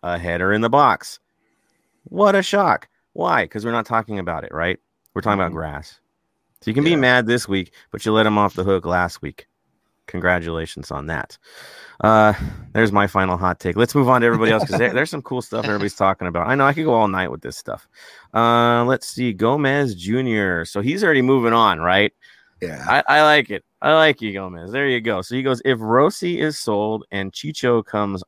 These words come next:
Speaker 1: aboard, do we stay with the five three two formation with Vela and Chicho up front, or do we go with a four three three with Vela, Chicho, and Rodriguez?"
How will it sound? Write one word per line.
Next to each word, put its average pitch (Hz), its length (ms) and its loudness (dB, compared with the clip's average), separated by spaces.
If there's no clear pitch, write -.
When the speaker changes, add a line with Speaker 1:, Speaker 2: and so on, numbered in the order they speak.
Speaker 1:
aboard, 90 600 -2
do - 80 -8
we 110 120 -2
stay 120 340 2
with 135 140 0
the 113 100 -2
five 113 320 2
three 113 200 -6
two - 200 -8
formation 107 580 -2
with 92 160 -2
Vela 101 320 2
and 92 160 -6
Chicho 131 460 -4
up 113 140 -2
front, 147 440 -2
or 107 220 -2
do 101 60 0
we 104 120 -2
go 107 180 0
with 104 140 -2
a 95 100 -2
four 101 300 -2
three 98 200 -4
three 98 220 0
with 85 100 -4
Vela, 95 260 2
Chicho, 92 540 -2
and 87 280 -4
Rodriguez?" 85 960 0